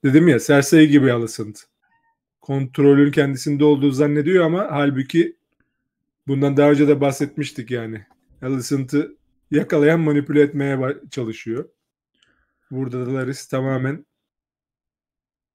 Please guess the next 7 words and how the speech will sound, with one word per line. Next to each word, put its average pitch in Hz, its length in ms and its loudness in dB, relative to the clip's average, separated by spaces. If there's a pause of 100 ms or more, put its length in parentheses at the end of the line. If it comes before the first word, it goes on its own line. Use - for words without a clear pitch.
(140)
ağlarını 127 520 0
örmüş 131 420 -2
gibi, 127 320 -6 (560)
şelop 135 500 0
gibi 127 180 0
oturttu 131 460 -2
oraya. 107 300 -4